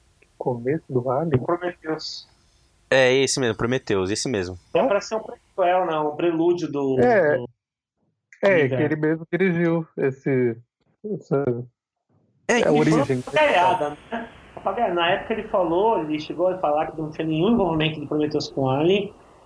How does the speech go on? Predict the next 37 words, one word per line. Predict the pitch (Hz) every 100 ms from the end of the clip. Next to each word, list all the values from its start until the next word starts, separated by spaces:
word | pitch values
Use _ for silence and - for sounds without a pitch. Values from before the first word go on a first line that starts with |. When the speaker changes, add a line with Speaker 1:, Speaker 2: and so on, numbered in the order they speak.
| -
Speaker 2:
Os | - 170 -
fãs | 190 175 135
falaram, | - 156 151 151
"Não, | 147 160 170 160
tem | 156
referência | 151 151 170 147 151 165 160 151
a | 147 147 160
Alien." | 160 156 151 - _ _ _ _ -
Tem | 160 170
sim, | - 165 165 156
fala, | 151 147
faz | 156 160
parte, | - 165 170 -
ele | 170
chegou | 170 180 160 170
a, | 180 165 151 147
a | 143
bater | 151 156 196
o | 196
pé | 196 160 170
e | 170
falar, | 160 151
"Não, | 151 143
não | 139 151 175
há | 170
referência | 160 160 - 151 151 -
nenhuma | 147 147 156 160 160 - - _ _
à | - 147 143 - -
saga | - 147 143 139 131 135 147
Alien, | 165 185 208 190
né, | 151 147
aos | 147 143
filmes | - 139 139
Alien." | 139 147 170 196 - _ _ _ -
E |
de | 156
repente, | 185 233 196 202 202 214 202